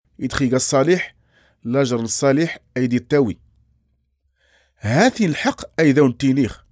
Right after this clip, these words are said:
والنا يوشان أذي سو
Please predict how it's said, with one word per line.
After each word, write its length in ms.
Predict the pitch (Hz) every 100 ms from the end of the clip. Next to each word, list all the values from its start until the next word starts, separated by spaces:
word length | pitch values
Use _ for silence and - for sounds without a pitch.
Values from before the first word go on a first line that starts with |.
| _ _ _ _ _ _ _ _ _
والنا 320 | 170 123 139
يوشان 520 | 220 196 160 180 135 90 _ _ _ _ _ _
أذي 260 | 131 135 143
سو 300 | - 170